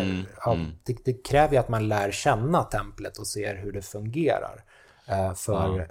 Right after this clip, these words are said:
Speaker 1: huvudmekaniken i, i templet är att man ska höja och sänka vattennivåerna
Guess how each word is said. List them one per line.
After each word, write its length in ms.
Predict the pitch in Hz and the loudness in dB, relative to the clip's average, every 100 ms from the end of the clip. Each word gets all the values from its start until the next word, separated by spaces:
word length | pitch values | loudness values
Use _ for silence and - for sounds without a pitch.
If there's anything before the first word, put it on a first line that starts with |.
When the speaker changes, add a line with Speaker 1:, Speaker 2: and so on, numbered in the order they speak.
| _ _ 107 - | _ _ -14 0
Speaker 1:
huvudmekaniken 840 | 143 117 113 110 127 156 151 123 110 | 2 4 4 4 2 2 0 0 0
i, 180 | - | -2
i 40 | 104 | -2
templet 360 | 104 95 92 | -2 -2 -2
är 80 | 95 | -2
att 80 | 90 | -2
man 100 | 95 | -2
ska 120 | - | -4
höja 380 | 92 113 95 113 | 0 0 2 -2
och 120 | - | -2
sänka 500 | - 120 92 90 95 | -2 -2 -2 -4 -2
vattennivåerna 920 | 101 110 - 101 127 165 104 - - | -2 -4 -6 -4 2 2 2 0 -12